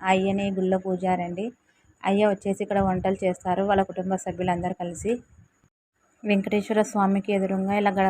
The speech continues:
స్తంభం నిల్చోబెట్టారండి. ఎప్పుడెప్పుడు చూడాలనుకుంటున్నారండి వెంకటేశ్వర స్వామిని. ఆ వెంకటేశ్వర స్వామిని చూసే ముందు మెట్లను కూడా చూసేయండి. మెట్లు ఎక్కుతేనే కదండి వెంకటేశ్వర స్వామి కనపడేది. అందుకే ఫస్ట్ మెట్లను చూడండి, తర్వాత దేవుణ్ణి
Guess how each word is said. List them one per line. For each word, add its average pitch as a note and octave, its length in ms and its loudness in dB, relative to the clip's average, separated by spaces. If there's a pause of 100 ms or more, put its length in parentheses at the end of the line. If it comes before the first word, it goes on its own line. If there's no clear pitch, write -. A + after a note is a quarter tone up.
స్తంభం F#3+ 420 -2
నిల్చోబెట్టారండి. F#3 840 -2 (1400)
ఎప్పుడెప్పుడు G3 600 0
చూడాలనుకుంటున్నారండి F#3 1000 2
వెంకటేశ్వర F#3 480 0
స్వామిని. F3+ 420 -2 (560)
ఆ - 200 -4
వెంకటేశ్వర G3 460 0
స్వామిని G3 360 0
చూసే F#3+ 260 0 (120)
ముందు F#3+ 220 0 (120)
మెట్లను F#3+ 360 -2
కూడా F#3+ 120 0 (100)
చూసేయండి. F3+ 580 0 (460)
మెట్లు F#3+ 300 0
ఎక్కుతేనే G3 400 2
కదండి F#3 340 0
వెంకటేశ్వర F3+ 420 -6
స్వామి F3+ 320 -4
కనపడేది. F3 600 -4 (520)
అందుకే F#3+ 340 0
ఫస్ట్ F#3+ 300 -4
మెట్లను F#3 380 -2
చూడండి, F3+ 420 -2
తర్వాత F3+ 340 0 (120)
దేవుణ్ణి F3+ 340 -2